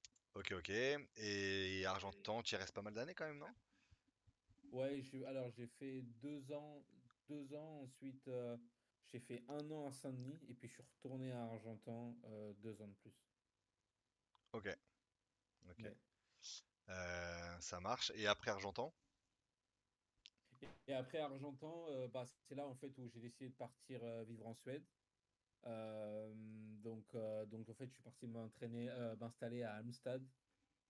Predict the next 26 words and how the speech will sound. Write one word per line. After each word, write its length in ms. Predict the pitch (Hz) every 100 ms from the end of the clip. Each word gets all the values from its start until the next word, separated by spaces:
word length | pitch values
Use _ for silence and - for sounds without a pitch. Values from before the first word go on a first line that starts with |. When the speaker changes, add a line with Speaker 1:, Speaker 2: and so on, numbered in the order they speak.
| -
Speaker 2:
euh, 420 | 113 110 107 110
en 120 | 113 113
Suède. 440 | - 117 117 123 - - 104
Euh, 640 | 107 107 104 104 104 104 101 _ _ _ _ _ _ _
ouais, 180 | - 120
là, 180 | 110 117
j'ai 120 | 120
fait, 200 | 113 117
euh, 220 | 107 110 107
trois 360 | - 101 127 127
ans 100 | 127
là-bas 240 | 117 107
en 120 | 117 113
Suède. 320 | - 117 120 - _ _ _ _ -
Euh, 880 | 117 107 104 104 104 101 101 101 101 _ _ _ _ - 107
et 80 | 113
puis 180 | 107 120
maintenant, 680 | 107 107 - 113 113 117 117
et 100 | 110
puis 160 | 123
après, 200 | 107 -
ensuite 280 | 123 127 123
en 100 | 113
deux 220 | 107 117
mille 280 | 120 123 120
dix-huit, 520 | 113 120 113 120 131